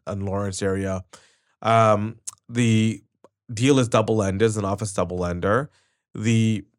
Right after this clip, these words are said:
uh, buyer can't close on the transaction, and the spy-, the seller's agent, also the buyer's agent, 'cause it's an office double-ender, decides to make, f-, try to make this thing work and talk to the buyer and say, "You know what? Give us a further deposit,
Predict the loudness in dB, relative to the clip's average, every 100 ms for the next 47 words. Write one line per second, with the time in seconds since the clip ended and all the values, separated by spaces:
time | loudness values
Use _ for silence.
0 | _ -4 0 2 2 0 -2 -6 -4 0
1 | 2 4 2 0 -8 -2 -2 -2 -4 -2
2 | -2 -2 -4 -6 -6 -6 -6 -6 -6 -4
3 | -4 -6 _ _ _ _ _ -2 2 4
4 | 2 2 -4 -8 -6 -2 -2 -2 -2 -4
5 | -8 -14 _ _ -14 -10 -10 -2 2 2
6 | 0 -4 0 4 4 2 -2 -2 0 0
7 | -2 -4 -4 -4 -2 -4 -2 0 2 0
8 | -4 -4 -8 -6 -6 -4 -6 -8 -6 -6
9 | -2 -4 -2 -2 -2 -6 _ _ _ _
10 | _ -10 -6 2 4 4 0 -2 0 2
11 | 2 -2 -10 -6 -2 2 2 0 -10 -16
12 | -4 2 4 4 0 -2 -2 0 0 2
13 | 4 4 0 -8 -8 -4 -4 -4 -8 -4
14 | 0 2 0 0 -4 -2 0 -2 -2 -4
15 | -4 -6 -2 0 0 -4 -8 -4 -4 -2
16 | -4